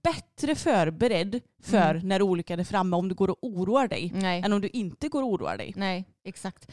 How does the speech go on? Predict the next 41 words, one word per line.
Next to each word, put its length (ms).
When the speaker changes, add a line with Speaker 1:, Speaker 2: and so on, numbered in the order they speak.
Speaker 2:
Så 260
jag, 440
jag 140
har 160
nog 100
inte 120
riktigt 280
förstått 640
den 240
här 360
typen 560
av 300
oro, 460
för 120
att 160
jag 140
känner 220
inte 180
igen 380
mig 120
i 200
det 80
överhuvudtaget. 840
Speaker 1:
Nej. 300
Speaker 2:
Och 140
då 220
har 120
ju 160
vi 220
ändå 240
haft 140
ganska 640
så 100
mycket 280
otur 600
med 140
våra 200
hästar 340
genom 320
åren. 480
Speaker 1:
Ja. 300